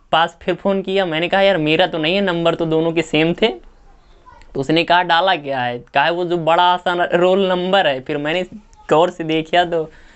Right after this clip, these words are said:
भाई ने रजिस्ट्रेशन आईडी चेक कर रहा था। तो फिर finally देखा, हो गया। आप सभी का प्यार है, आशीर्वाद है, और मैंने सोचा कि अपने जो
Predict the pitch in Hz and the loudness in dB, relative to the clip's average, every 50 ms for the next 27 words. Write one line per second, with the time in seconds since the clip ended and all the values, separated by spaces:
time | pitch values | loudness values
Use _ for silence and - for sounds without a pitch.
0 | - - - - 247 147 160 - - 196 185 170 165 165 156 190 196 - - - | -20 -20 -14 -4 -2 -2 -2 0 0 0 0 2 2 2 2 0 -2 -2 -2 0
1 | 170 160 156 - 190 185 175 175 175 185 208 208 - - - - 180 - 359 330 | 0 0 2 2 2 2 4 2 4 2 0 -2 -4 -8 -4 -4 -2 0 0 0
2 | 151 147 151 147 143 143 143 - - 147 - - - - - - _ - - - | 0 2 0 0 0 -2 -2 -2 -4 -4 -4 -6 -14 -20 -20 -20 _ -20 -20 -20
3 | - - - - - - - - - - - - - 127 - 165 165 - 147 - | -20 -20 -20 -20 -20 -20 -20 -20 -20 -20 -8 -6 -6 -2 2 4 4 4 2 -2
4 | - - - - - _ - - - - - 139 135 143 156 165 156 156 156 - | -8 -16 -20 -20 -20 _ -20 -20 -18 -8 -4 -2 0 2 2 2 2 2 0 2
5 | - 180 165 165 165 - - 139 139 139 147 147 147 151 156 156 165 165 160 - | 2 2 2 2 2 -2 -8 -4 -2 -2 0 0 2 2 4 2 2 0 -6 -12
6 | - _ _ - _ _ _ _ _ - - - - - - - - - - - | -20 _ _ -20 _ _ _ _ _ -20 -20 -20 -20 -20 -20 -20 -20 -20 -20 -20
7 | - - - - - 147 147 143 - 170 160 160 170 170 180 165 - 151 147 143 | -20 -20 -16 -4 -2 -2 -2 0 -2 -4 -2 -2 0 0 -2 -2 0 2 2 2
8 | 147 151 165 156 160 151 151 - - 156 156 147 139 139 143 147 156 156 175 - | 2 0 0 0 0 0 -2 -2 -4 0 2 4 2 2 2 -2 -8 -10 -12 -14
9 | _ _ 277 240 139 139 139 139 139 139 139 143 143 147 156 160 160 160 151 147 | _ _ -8 -4 0 2 2 2 2 0 0 -2 0 0 0 -2 -2 -2 -4 0
10 | - 165 156 156 156 151 147 - - 147 143 143 139 139 - - - 143 - - | 2 2 2 4 2 0 -4 -6 -6 -6 -4 -4 -6 -6 -8 -10 -8 -8 -8 -6
11 | - 156 156 143 151 151 156 151 | -2 -4 -2 0 2 2 2 2